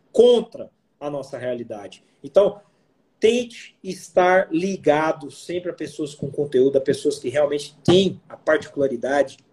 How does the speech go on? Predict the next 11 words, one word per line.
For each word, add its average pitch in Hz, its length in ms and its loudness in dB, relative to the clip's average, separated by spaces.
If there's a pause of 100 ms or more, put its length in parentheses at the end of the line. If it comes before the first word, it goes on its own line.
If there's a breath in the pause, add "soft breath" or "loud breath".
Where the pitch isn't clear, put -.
(120)
de 127 120 -20
te - 180 -14
ensinar, 143 580 -8
de 120 140 -16
mudar 156 440 0
a - 40 -4
sua - 200 -12
realidade, 104 560 -16 (240 soft breath)
de 139 120 -4
trazer 180 800 4 (440)
conhecimento 185 1000 -2